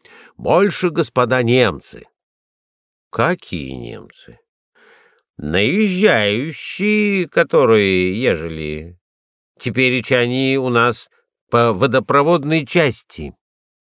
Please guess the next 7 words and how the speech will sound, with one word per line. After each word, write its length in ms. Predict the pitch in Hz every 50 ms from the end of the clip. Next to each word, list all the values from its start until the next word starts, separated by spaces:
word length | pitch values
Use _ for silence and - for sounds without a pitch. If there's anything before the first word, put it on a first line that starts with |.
| _ _ _ _ _ _ -
Звякнули 720 | 76 73 85 78 95 95 82 - - 73 73 69 67 67
ключи, 640 | - - - 62 60 58 - - - - - 175 - _ _ _ _ _ - - - - - -
заскрипели 880 | - 90 92 123 110 - - 117 95 - - - 107 110 101 90 104 98
на 200 | 76 76 90 95
ржавых 520 | 82 73 67 85 104 101 85 87 87 - _ -
петлях 520 | - 90 95 - - 73 76 76 69 71
двери, 580 | 67 82 92 80 117 170 202 170 175 165 156